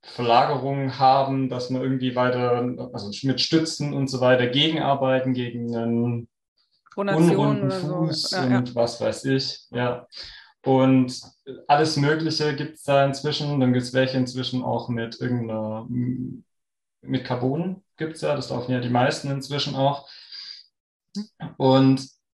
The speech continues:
Speaker 1: das ist alles nicht ganz so wichtig, zumindest wenn's drum geht, den richtigen Laufschuh für jeden Einzelnen zu finden, sondern das beste Mittel, um das zu finden, ist tatsächlich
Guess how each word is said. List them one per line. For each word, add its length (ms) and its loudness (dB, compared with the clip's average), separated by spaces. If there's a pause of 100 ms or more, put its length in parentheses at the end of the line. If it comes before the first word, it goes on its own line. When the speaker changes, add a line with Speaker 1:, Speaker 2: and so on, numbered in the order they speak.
(400)
Speaker 1:
das 300 -2
ist 280 -8
alles 460 2
nicht 380 -2 (520)
ganz 640 0
so 380 0
wichtig, 680 -4
zumindest 640 -2
wenn's 420 -4
drum 220 -2
geht, 220 -2
den 100 2
richtigen 320 -2
Laufschuh 380 -2
für 380 -6 (680)
jeden 260 2
Einzelnen 440 -2
zu 100 -12
finden, 320 -2 (340)
sondern 300 2
das 440 -6 (240)
beste 520 0
Mittel, 340 -2
um 240 -2
das 380 -6
zu 100 -8
finden, 480 -2
ist 400 -6
tatsächlich 880 -6